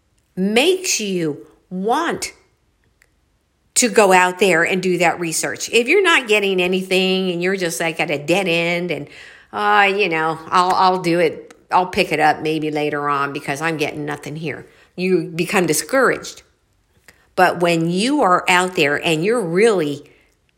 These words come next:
you, you know, getting something and you feel like, "Man, this is like, I'm getting ready to bust this thing wide open." Well, that's when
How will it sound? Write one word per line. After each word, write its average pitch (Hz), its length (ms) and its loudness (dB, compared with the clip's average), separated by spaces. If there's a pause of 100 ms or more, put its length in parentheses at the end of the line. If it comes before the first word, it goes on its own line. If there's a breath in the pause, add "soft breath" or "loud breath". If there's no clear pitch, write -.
(320)
you, 170 220 -6
you 175 160 -2
know, 147 240 -2
getting 196 460 0
something 147 440 -2
and 151 160 0
you 240 100 -2
feel 202 280 -2
like, 147 280 -6
"Man, 165 380 -6
this 190 180 -2
is 175 200 -2
like, - 420 -6 (540 soft breath)
I'm 220 180 2
getting 165 240 0
ready 165 280 2
to 147 80 0
bust 170 340 -2
this 175 200 -4
thing 185 240 0
wide 196 280 0
open." 233 400 -4 (1700)
Well, 147 560 -4 (640)
that's 170 580 -2
when 151 360 -6